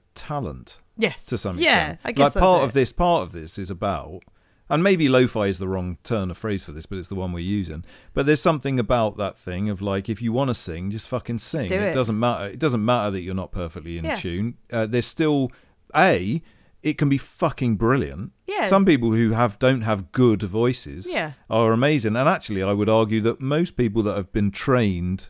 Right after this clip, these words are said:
Speaker 1: to sing really well have
Speaker 2: Boring.
Speaker 1: boring shit voices that no one wants to listen to.
Speaker 2: Well, that's why I like,
Speaker 1: That's a
Speaker 2: uh,
Speaker 1: very simpli-, I apologise to anybody who's just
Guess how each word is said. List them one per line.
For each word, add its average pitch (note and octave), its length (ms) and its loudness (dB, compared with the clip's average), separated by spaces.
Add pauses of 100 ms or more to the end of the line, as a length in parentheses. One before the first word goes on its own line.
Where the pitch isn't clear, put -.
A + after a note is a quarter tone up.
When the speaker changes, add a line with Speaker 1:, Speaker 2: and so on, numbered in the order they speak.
Speaker 1:
to A2 100 -6
sing G2+ 480 -2
really F2+ 240 -4
well F2+ 440 -4 (140)
have E3 180 0
Speaker 2:
Boring. F#3 160 0
Speaker 1:
boring C3+ 600 4
shit - 400 -6
voices A#2+ 440 -4
that F#2+ 100 -8
no G#2+ 160 -4
one A#2 100 -2
wants A#2+ 140 -4
to C3 60 -6
listen C3+ 300 -4
to. - 100 -16
Speaker 2:
Well, D4+ 120 -6
that's G#4+ 220 -2
why F#4 180 4
I C#4 40 4
like, C4 180 4
Speaker 1:
That's A#3 120 2
a B3 80 6
Speaker 2:
uh, A#3+ 60 6
Speaker 1:
very G#2 200 4
simpli-, F#2+ 400 -2
I G2+ 120 -2
apologise F2+ 580 -2
to F#2 140 -6
anybody E2 320 -6
who's E2 120 -8
just - 220 -10